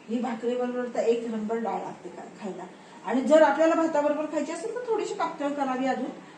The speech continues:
म्हणजे ती भाताबरोबर ही खाता येते. खूप छान डाळ तयार होते,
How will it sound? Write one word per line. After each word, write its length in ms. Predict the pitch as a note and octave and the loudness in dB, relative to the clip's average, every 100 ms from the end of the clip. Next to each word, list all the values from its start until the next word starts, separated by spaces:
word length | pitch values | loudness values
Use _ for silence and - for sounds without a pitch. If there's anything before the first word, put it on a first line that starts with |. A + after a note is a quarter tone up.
| - | -8
म्हणजे 180 | B3 C4 | -4 -4
ती 40 | D4+ | -2
भाताबरोबर 580 | C4+ C#4+ B3+ B3 A#3 A#3 | -2 -2 0 0 0 0
ही 180 | A3+ | -2
खाता 260 | A3 F#3+ F#3+ | -4 -6 -6
येते. 220 | F#3+ G#3 - | -6 -6 -6
खूप 240 | A#3 - | -6 -6
छान 240 | A3 A3 A#3 - - | -6 -4 -6 -8 -8
डाळ 200 | G#3+ G#3 A3 | -2 -2 -2
तयार 220 | G#3 G#3 | -2 -2
होते, 260 | G#3+ G#3+ | -6 -6